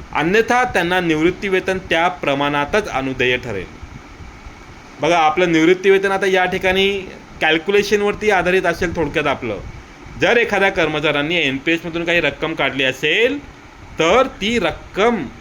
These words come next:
त्या एनपीएस धारकाला भरावी लागेल,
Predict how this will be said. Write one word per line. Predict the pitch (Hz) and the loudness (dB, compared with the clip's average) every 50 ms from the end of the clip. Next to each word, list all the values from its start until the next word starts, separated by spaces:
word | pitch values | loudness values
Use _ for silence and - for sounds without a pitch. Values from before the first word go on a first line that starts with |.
| - - | -6 -2
त्या | 151 151 | 0 0
एनपीएस | 143 135 131 131 - - 160 156 135 | 0 0 -2 -4 -4 -2 -2 -2 -2
धारकाला | 147 143 139 135 - 139 143 147 165 180 | -2 -4 -4 -2 -2 0 0 2 0 0
भरावी | - 120 120 123 123 139 180 220 233 220 | -2 -4 -6 -4 0 0 2 2 2 2
लागेल, | 196 147 131 123 127 127 143 165 196 226 | 2 2 2 0 0 2 2 0 0 -2